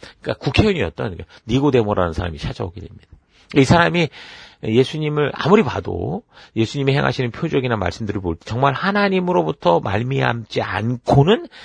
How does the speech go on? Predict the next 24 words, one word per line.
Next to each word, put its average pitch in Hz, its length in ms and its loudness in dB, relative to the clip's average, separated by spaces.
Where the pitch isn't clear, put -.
이루어질 120 380 2
수 107 100 -6
없는 98 160 -2
그런 143 280 2
일들을 123 580 2
항-, - 440 -4
행하시고 160 600 0
그런 165 240 4
어떤 117 320 -2
이 90 360 -12
메시지를 104 580 0
전하니까 95 640 -6
그런, 175 260 4
그런 165 300 2
사실 151 360 -6
자기가 117 380 -2
느낀 98 240 -6
것을 87 220 -4
고백을 87 420 -4
하죠. 90 200 -14
그때 151 220 2
예수님께서 127 420 0
뭐라 101 240 0
말씀하십니까? - 800 -10